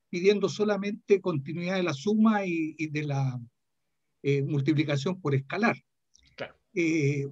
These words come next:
Speaker 1: bueno, pues la, la, la continuidad de la suma es, es ma-, es más o menos clara, pero la de la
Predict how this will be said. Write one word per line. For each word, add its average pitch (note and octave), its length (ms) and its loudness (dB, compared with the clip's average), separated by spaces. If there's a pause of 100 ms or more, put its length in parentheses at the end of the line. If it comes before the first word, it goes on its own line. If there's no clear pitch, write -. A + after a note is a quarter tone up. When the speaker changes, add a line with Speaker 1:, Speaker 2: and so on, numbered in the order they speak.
(120)
Speaker 1:
bueno, B3 320 2
pues - 140 -8
la, F#3+ 160 -6 (360)
la, G3+ 180 -4 (680)
la F#3+ 140 -6
continuidad G3 400 2
de B3 100 4
la A3+ 40 2
suma B3+ 420 2
es, A3+ 160 2
es G#3+ 120 2
ma-, A3 160 0
es G#3+ 120 0
más G#3+ 140 2
o - 20 2
menos G#3+ 260 2
clara, A3 300 0
pero G3 360 0
la F#3+ 180 -4
de F3 120 -2
la E3+ 320 -6